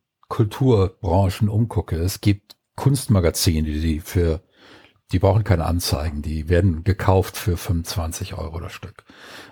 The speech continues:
Ähm, sehr hochwertig aufgemacht. Es gibt Theatermagazine, die funktionieren. Es gibt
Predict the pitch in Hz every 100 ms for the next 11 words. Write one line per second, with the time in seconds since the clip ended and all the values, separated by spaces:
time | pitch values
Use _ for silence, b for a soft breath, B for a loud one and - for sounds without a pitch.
0 | B 92 87 85 82 - 101 101 85 90
1 | - 82 82 - 85 92 - 76 - -
2 | 87 - 95 - - 76 101 98 92 82
3 | 85 - 90 82 - 87 - 87 80 82
4 | 80 - - -